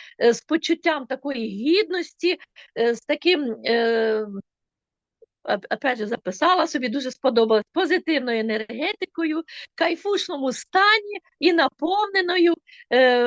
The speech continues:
оцією радістю. Е, у вас все буде вдаватися. Я вам дуже вдя-, дякую, якщо ви взяли щось для себе, якщо вам щось за-, е,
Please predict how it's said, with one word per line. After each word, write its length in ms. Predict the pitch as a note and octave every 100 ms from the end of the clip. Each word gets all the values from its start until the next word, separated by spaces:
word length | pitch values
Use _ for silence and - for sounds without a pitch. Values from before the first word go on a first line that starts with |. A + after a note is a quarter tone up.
| B3
оцією 600 | A#3+ A#3 - - E4+ D4+
радістю. 640 | D#4 D#4 C4+ B3 _ C4 C4 - _
Е, 240 | - A#3 A#3
у 120 | A#3+
вас 180 | D4+ -
все 180 | - G4+
буде 240 | E4+ C#4+
вдаватися. 680 | A#3 G#3+ F#3 F3+ F#3 - F3 - - -
Я 100 | D4
вам 140 | D4
дуже 180 | C4+ A#3
вдя-, 400 | G3+ C#4 G4+ E4
дякую, 360 | G#3 F#4+ - G4+
якщо 240 | F#4+ G4
ви 100 | D#4+
взяли 340 | C#4+ D#4 D#4 D4+
щось 260 | - C4+
для 200 | A#3+ A#3+
себе, 460 | A3 C4+ F#4+ G#4 G4+ - - - -
якщо 280 | B3+ - D#4
вам 180 | D4
щось 300 | C4+ F4 E4+
за-, 180 | A3+ B3+
е, 220 | G#3+ A3